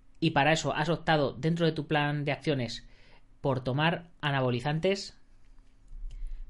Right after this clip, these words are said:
pregúntate, ¿qué pasará si lo consigues? ¿Cómo te vas a sentir? ¿Te vas a sentir bien? ¿Te vas a sentir mal? ¿Te vas a sentir a disgusto? ¿Te vas a sentir tramposo? ¿Te va a dar igual? En fin.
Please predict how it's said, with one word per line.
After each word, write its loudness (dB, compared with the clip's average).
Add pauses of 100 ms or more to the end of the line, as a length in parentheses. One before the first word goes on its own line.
(100)
pregúntate, -2 (300)
¿qué 2
pasará 0
si -6
lo -2
consigues? -4 (260)
¿Cómo 2
te 0
vas 0
a -8
sentir? -4
¿Te -2
vas -2
a -8
sentir -2
bien? -2
¿Te -4
vas -4
a -10
sentir -6
mal? -2
¿Te -4
vas -4
a -12
sentir -6
a -4
disgusto? -4
¿Te -2
vas -4
a -8
sentir -8
tramposo? -6 (280)
¿Te -2
va -2
a 0
dar -2
igual? 0 (320)
En -6
fin. -4